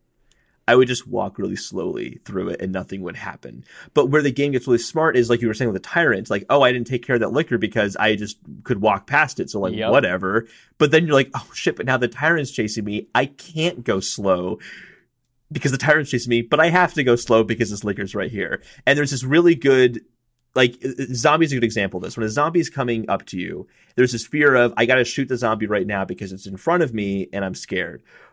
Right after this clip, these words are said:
Speaker 1: But when the tyrant's chasing you, it adds an extra element to it because the, the, the relationship to the different enemies is very effective. Where now I'm, I had that same fear of the zombie coming up to me from the front, but I know I have to do it even quicker because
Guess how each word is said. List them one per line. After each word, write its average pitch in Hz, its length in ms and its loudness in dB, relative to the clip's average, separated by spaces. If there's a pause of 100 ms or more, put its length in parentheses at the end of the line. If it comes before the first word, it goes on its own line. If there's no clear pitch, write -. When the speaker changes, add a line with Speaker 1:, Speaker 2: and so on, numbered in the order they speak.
(100)
Speaker 1:
But 135 120 4
when 131 80 0
the 120 80 0
tyrant's 160 400 -2
chasing 123 280 -2
you, 113 100 2
it - 60 -2
adds 101 240 0
an - 120 -10
extra 107 340 -4
element 92 320 -4
to 90 140 -2
it 85 100 -6
because 98 240 -10
the, 98 380 -4
the, 95 200 -6 (760)
the 113 120 -4
relationship 120 540 2
to 120 80 0
the 98 400 -4
different 113 240 -6
enemies 95 320 -6
is 107 80 -14
very 101 300 -2
effective. 90 480 -10 (300)
Where 117 120 4
now 147 220 4
I'm, 120 240 0 (100)
I 113 80 4
had 156 160 2
that 135 160 0
same 202 320 2
fear 214 260 2
of 131 120 2
the 120 100 0
zombie 135 320 0
coming 127 300 -2
up 135 140 -4
to 127 100 -4
me 110 100 -2
from 104 160 -10
the 98 80 -4
front, 104 500 -2
but 120 120 2
I 110 40 4
know 131 220 4
I 135 60 4
have 123 160 0
to 120 40 -8
do 123 60 2
it 120 80 2
even 113 240 -2
quicker 165 320 -2
because 117 400 -2